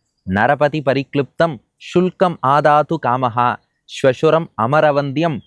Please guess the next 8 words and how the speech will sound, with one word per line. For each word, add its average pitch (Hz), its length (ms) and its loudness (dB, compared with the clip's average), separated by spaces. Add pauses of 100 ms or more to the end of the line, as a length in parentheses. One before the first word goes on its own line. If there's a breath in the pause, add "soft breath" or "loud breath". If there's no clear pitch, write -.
(240)
ரங்கநாதஸ்ய 160 1000 -2
சாக்ஷாத் 131 800 -2 (400)
த்விஜகுல 147 500 2
திலகம் 127 560 0
தம் 120 240 -2 (240)
விஷ்ணு 123 440 -2
சித்தம் 139 500 -2
நமாமி. 113 640 -2